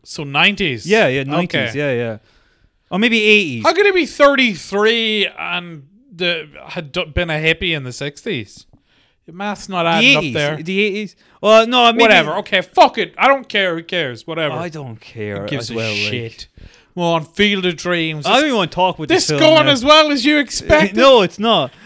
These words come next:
Speaker 2: Uh, look, basically, so he's like, "Oh, I'll do it," and the wife just basically goes along with it.
Speaker 1: Yeah.
Speaker 2: And then he builds it, and all these ghosts show up.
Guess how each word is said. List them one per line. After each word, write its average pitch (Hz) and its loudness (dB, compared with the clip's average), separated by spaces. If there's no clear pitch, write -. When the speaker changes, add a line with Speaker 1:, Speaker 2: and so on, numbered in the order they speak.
Speaker 2:
Uh, 208 2
look, 202 -2
basically, 233 -2
so 202 -2
he's 208 -6
like, 175 -4
"Oh, 175 0
I'll 175 0
do 202 -4
it," 175 -2
and 165 -6
the 165 -2
wife 190 2
just - -20
basically 165 -8
goes 151 -6
along 135 -6
with 196 -4
it. - -12
Speaker 1:
Yeah. 147 -6
Speaker 2:
And 185 -4
then 220 -2
he 214 -2
builds 220 0
it, 202 0
and 180 -8
all 175 -2
these 170 -4
ghosts 185 -2
show 120 -4
up. - -6